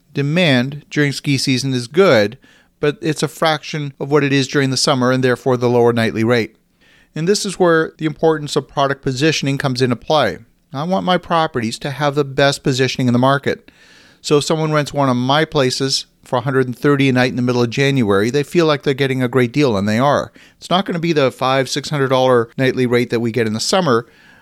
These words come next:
but I'm happy to rent it at one thirty a night in January. And I want the vacancy in the market to go to the junk in the market. I want more than my fair share of the market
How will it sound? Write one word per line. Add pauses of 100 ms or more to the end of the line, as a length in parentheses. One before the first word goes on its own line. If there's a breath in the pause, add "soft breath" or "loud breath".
(180 soft breath)
but
I'm
happy
to
rent
it
at
one
thirty
a
night (260)
in
January. (240)
And
I
want
the
vacancy
in
the
market (360 soft breath)
to
go
to
the
junk
in
the
market. (320 soft breath)
I
want
more
than
my
fair
share
of
the
market